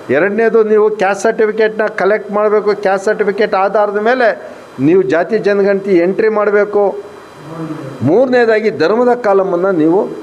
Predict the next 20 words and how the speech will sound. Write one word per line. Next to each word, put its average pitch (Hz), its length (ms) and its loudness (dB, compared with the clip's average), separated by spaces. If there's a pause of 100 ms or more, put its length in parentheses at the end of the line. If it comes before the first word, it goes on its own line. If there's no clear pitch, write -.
(520)
ಇಂಟ್ರೊಡ್ಯೂಸ್ 160 460 2
ಮಾಡಬೇಕು. 180 540 0
ಇಲ್ಲದೆ 208 220 0
ಹೋದರೆ 226 640 0 (160)
ಮೂವತ್ತು 226 480 2
ನಾಲ್ಕು 214 420 0
ಎರಡು 190 220 2
ಸಾವಿರದ 214 320 0
ಇಪ್ಪತ್ತೈದರಲ್ಲಿ 208 1040 0
ಆಂಧ್ರ 202 380 0
ಹೈಕೋರ್ಟ್ 208 880 0
ಒಂದು 208 200 2
ಆದೇಶ 190 280 0
ಮಾಡಿದೆ, 185 720 0 (100)
ಧರ್ಮದ 190 380 0
ಕಾಲಮು 180 480 0
ಕಡ್ಡಾಯವಾಗಿ 165 640 0
ಅದನ್ನು 135 280 0
ಹಾಕ್ರಿ 131 320 -4
ಅಂತೇಳಿ. 95 360 -10